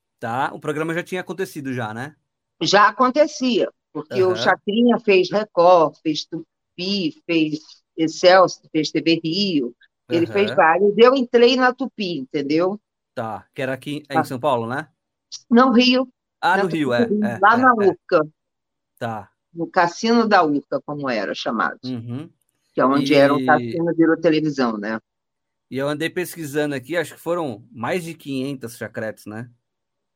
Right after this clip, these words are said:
Speaker 2: Eu acho que deve ter sido, porque na minha, na minha geração sempre era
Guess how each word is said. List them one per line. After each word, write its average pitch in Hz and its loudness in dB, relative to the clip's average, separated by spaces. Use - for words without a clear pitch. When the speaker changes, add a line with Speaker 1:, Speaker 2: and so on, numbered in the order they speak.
Speaker 2:
Eu 214 6
acho 214 2
que 262 2
deve 214 4
ter 226 0
sido, 156 -4
porque 170 -2
na 185 2
minha, 208 0
na 165 -6
minha 175 0
geração 165 0
sempre 214 0
era 147 4